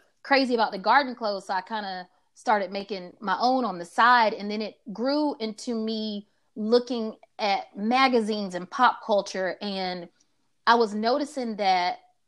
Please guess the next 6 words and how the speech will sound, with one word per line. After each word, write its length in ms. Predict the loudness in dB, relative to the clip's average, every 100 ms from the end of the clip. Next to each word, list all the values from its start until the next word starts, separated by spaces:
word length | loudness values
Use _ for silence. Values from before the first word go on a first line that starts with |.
| _
I 140 | 2 2
would 220 | 2 -6 _ _ -18 -12
discuss 600 | -12 -12 2 2 2 -4 _
plants 500 | -10 -4 0 0 0
with 120 | -2
my 140 | 0